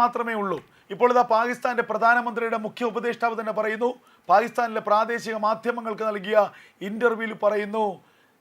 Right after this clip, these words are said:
ജാഫർ എക്സ്പ്രസ് തട്ടിയെടുത്തതിന് പിന്നിൽ ഇന്ത്യയാണ്, ഇന്ത്യയുടെ കറുത്ത കരങ്ങളുണ്ട് എന്ന് അവർ ആരോപിക്കുകയാണ്. ഇത് പാകിസ്ഥാൻ്റെ കാര്യം.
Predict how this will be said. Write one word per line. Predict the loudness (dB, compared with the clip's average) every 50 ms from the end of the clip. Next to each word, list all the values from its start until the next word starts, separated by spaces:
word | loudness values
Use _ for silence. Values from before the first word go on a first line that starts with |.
| _ -8 -2
ജാഫർ | 2 4 6 6 4 4 2 0 -2 -2
എക്സ്പ്രസ് | -6 -6 -6 -6 -6 -6 -6 -6 -6
തട്ടിയെടുത്തതിന് | -6 -4 -6 -8 -6 -6 -8 -8 -8 -8 -8
പിന്നിൽ | -8 -8 -8 -8 -8 -8
ഇന്ത്യയാണ്, | -10 -8 -8 -8 -6 -6 -8 -8 -6 -4 -4 -4 -4 -4 -8 _ _ _ _ _ _ _ _ -14 -12
ഇന്ത്യയുടെ | -4 0 0 2 2 0 -2 0
കറുത്ത | 0 0 0 -2 -4 -6 -6 -4 -2 0
കരങ്ങളുണ്ട് | -2 -2 -2 -6 -8 -10 -8 -8 -8 -8 -8
എന്ന് | -8 -8 -8 -8 -8 -12 _ _ _ _ _ -4 -4
അവർ | -2 -2 -2 -4 -4
ആരോപിക്കുകയാണ്. | -6 -8 -8 -10 -12 -18 -20 -20 -20 -20 -20 _ _ _ _ _ _ _ _ _ -6
ഇത് | -6 -2 4 4
പാകിസ്ഥാൻ്റെ | 4 4 4 0 -4 -4 -4 -4 -4 -6 -10
കാര്യം. | -12 -16 -18 _